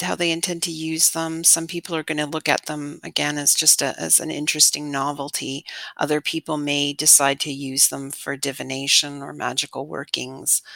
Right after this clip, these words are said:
Um, it really just depends. The, the artwork is incredible. Um, and so we'll see, we'll see what happens, what magic is unleashed when, uh, when they're in, in everyone's hot little hands.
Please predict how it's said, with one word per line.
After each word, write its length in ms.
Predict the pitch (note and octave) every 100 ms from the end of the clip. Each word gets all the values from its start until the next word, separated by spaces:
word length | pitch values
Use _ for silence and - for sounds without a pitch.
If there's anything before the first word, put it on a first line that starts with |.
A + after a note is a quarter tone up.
| - - -
Um, 380 | - D#3 E3 E3 -
it 180 | E3
really 240 | E3+ E3+ E3
just 240 | D3+ -
depends. 560 | - - D3 C#3+ - -
The, 220 | - C#3 C#3
the 160 | D3+
artwork 480 | - D3+ - D3 C#3+
is 140 | C#3 C#3+
incredible. 800 | C#3 - C3 C3+ C#3 D3+ A#3+ _ _ _ - - - _
Um, 680 | - E3+ E3+ E3+ E3+ F3 F3 _ _
and 200 | F3 F3+
so 160 | F3+ -
we'll 140 | F3+
see, 240 | F#3 - A3+
we'll 180 | G3 F#3+
see 200 | - A3
what 120 | C4
happens, 540 | G3 D#3 - D#3 -
what 140 | - -
magic 480 | D#3 D3 D3 D3 D3
is 120 | C#3
unleashed 680 | C#3+ C#3+ D3 C#3 - - - _ - - - _
when, 340 | E3 D3+ D3 D3
uh, 260 | C#3+ C#3+ D3 -
when 300 | _ F#3 E3+
they're 220 | D3+ D3 D3
in, 200 | D3 D3
in 220 | - D3+
everyone's 400 | D3 D3+ C#3+ C#3+
hot 200 | - -
little 140 | D3+ D#3
hands. 500 | D3+ D3+ - -